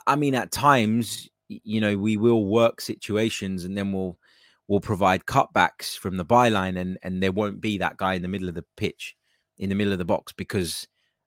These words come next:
he's drifted somewhere else to, in order to create that moment and create that, that opportunity.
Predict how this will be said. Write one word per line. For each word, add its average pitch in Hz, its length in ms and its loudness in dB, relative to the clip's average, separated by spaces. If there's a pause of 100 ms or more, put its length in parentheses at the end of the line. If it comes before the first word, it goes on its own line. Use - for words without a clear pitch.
(400)
he's 95 160 -6
drifted - 400 -4
somewhere 92 320 0
else 95 160 -2
to, - 200 -8
in 98 120 -4
order 95 200 -2
to - 120 -14
create 95 400 -2
that 90 180 -4
moment 95 400 -6
and 82 140 -16
create 92 260 -8
that, 90 160 -4 (340)
that - 140 -8
opportunity. 98 720 -12